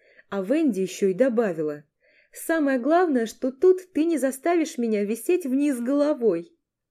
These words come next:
Как только она произнесла это, девочки рассмеялись. Венди была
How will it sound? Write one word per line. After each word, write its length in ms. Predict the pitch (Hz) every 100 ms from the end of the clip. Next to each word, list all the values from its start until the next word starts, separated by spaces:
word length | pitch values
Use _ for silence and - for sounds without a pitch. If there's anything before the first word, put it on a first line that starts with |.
| _ _ _ _ _
Как 200 | 220 202
только 300 | 240 214 208
она 160 | 208 208
произнесла 580 | 214 208 220 220 320
это, 420 | 330 240 190 165 165 - _ 202
девочки 560 | 196 285 262 - -
рассмеялись. 880 | 202 - - 247 220 175 165 160 - _ _ _ _ -
Венди 400 | 196 240 262 202
была 300 | 180 170